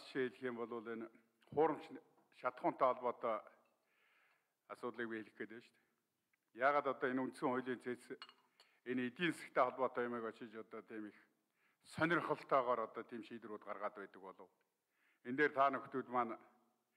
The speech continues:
одоо онцгой анхаарах хэрэгтэй байх шүү гэж ийм зүйлийг би хэлэх гээд байна. Энэ чинь үндсэн хуулийн цэц бол үндсэн хуулийн одоо манай ач гэж ингэж ярьдаг байсан шүү дээ.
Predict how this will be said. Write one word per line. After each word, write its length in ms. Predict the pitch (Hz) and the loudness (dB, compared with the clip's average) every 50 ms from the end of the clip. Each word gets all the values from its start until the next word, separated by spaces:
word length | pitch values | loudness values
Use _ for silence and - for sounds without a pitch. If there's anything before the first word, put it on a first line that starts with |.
| _ _ _ _ _ _ _ | _ _ _ _ _ _ _
одоо 140 | - 110 107 | -2 0 0
онцгой 280 | 120 117 - - 151 | 0 -2 0 2 4
анхаарах 440 | 135 123 - - 135 120 117 - - - - - - _ _ _ _ _ | 4 4 4 2 2 2 2 0 -4 -10 -16 -18 -20 _ _ _ _ _
хэрэгтэй 360 | 127 123 113 - - - 123 | -6 -6 -6 -4 -2 0 0
байх 200 | 117 113 107 - - | 0 0 -2 -4 -4
шүү 120 | - 131 120 104 | -4 -4 -2 -4
гэж 120 | 101 - - - | -6 -10 -12 -10
ийм 160 | 110 120 123 107 | -6 -6 -4 -4
зүйлийг 300 | 110 117 110 110 104 98 | -4 -6 -8 -8 -10 -10
би 60 | 104 104 | -10 -12
хэлэх 180 | 104 - - - | -12 -14 -14 -14
гээд 120 | 110 - | -14 -14
байна. 180 | 85 - - _ _ _ _ _ _ _ _ _ _ _ _ _ _ _ _ _ _ _ _ _ _ _ _ _ _ _ _ - | -14 -16 -20 _ _ _ _ _ _ _ _ _ _ _ _ _ _ _ _ _ _ _ _ _ _ _ _ _ _ _ _ -12
Энэ 80 | 120 113 | -10 -2
чинь 120 | 131 143 151 | 2 2 2
үндсэн 200 | 151 151 196 190 | 2 4 4 6
хуулийн 260 | 180 180 180 185 165 | 6 6 4 2 2
цэц 160 | - 160 156 - | 2 2 0 2
бол 200 | 185 180 165 160 | 0 0 2 2
үндсэн 200 | 160 156 - 190 | 2 2 2 4
хуулийн 300 | 170 160 165 160 165 147 139 139 | 4 4 6 4 4 4 4 4
одоо 180 | - 156 143 | 4 4 4
манай 220 | 139 143 143 151 143 | 6 6 6 6 4
ач 160 | - - - | 4 2 -4
гэж 160 | - 143 117 131 | -6 -6 -4 -4
ингэж 220 | 131 131 135 120 | -4 -4 -4 -4
ярьдаг 400 | 127 127 123 113 110 - 127 113 113 - - _ _ _ _ _ _ _ _ _ _ _ _ | -4 -4 -4 -6 -4 -4 -4 -4 -4 -6 -10 _ _ _ _ _ _ _ _ _ _ _ _
байсан 300 | 147 131 120 - 139 139 | -8 -8 -8 -8 -10 -10
шүү 180 | 131 147 - - | -8 -8 -10 -8
дээ. 160 | - 110 92 | -8 -10 -10